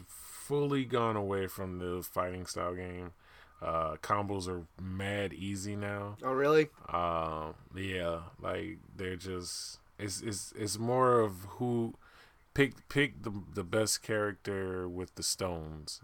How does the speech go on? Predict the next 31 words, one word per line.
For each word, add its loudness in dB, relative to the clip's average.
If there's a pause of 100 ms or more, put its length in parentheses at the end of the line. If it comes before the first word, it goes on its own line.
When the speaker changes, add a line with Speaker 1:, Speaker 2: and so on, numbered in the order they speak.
(120)
Speaker 1:
Now 0
they 0
got -2
little -4
stones -4
you -8
can -8
use. -8
Speaker 2:
Oh, 6
God. 4
Speaker 1:
Uh, -2 (760)
yeah, 0
it's, -2
it's, -4 (1900)
I, -6
I 6
could 2
see 4
where 4
they 6
were 2
going 2
with 2
it, 0 (140)
but 0 (240)
they -4
didn't -4
have -4
to -12
do -8
it. -18